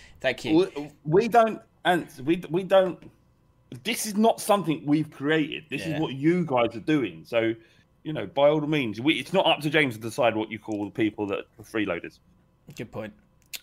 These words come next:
Speaker 2: How
Speaker 1: Um,
Speaker 2: many, how many, how many moist slugs have we got then? How many, um,
Speaker 1: hundred forty-four moist slugs at the moment.
Speaker 2: We've got hundred and forty-four. So if you like this sort of content, it's, this is source of content, isn't it?
Speaker 1: Yeah. I mean, it's,
Speaker 2: Sort of.
Speaker 1: I mean, they're watching it.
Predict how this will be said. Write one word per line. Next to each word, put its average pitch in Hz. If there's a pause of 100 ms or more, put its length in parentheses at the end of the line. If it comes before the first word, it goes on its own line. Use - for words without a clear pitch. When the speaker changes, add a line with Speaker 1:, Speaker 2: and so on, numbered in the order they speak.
(100)
Speaker 2:
How 139
Speaker 1:
Um, 208
Speaker 2:
many, 208
how 208
many, 226
how 180
many 196
moist 185
slugs 170
have 156
we 160
got 175
then? 180
How 110
many, 131
um, 127
Speaker 1:
hundred 214
forty-four 202
moist 170
slugs 143
at 123
the 82
moment. 127
Speaker 2:
We've 185
got -
hundred 185
and 147
forty-four. 151
So 123
if 113
you 143
like 165
this - (580)
sort 117
of -
content, 107 (160)
it's, -
this 127
is -
source 110
of 87
content, 92
isn't 98
it? 80 (880)
Speaker 1:
Yeah. 120 (500)
I 208
mean, 151
it's, 135
Speaker 2:
Sort 104
of. 117
Speaker 1:
I -
mean, 143
they're 127
watching 156
it. 196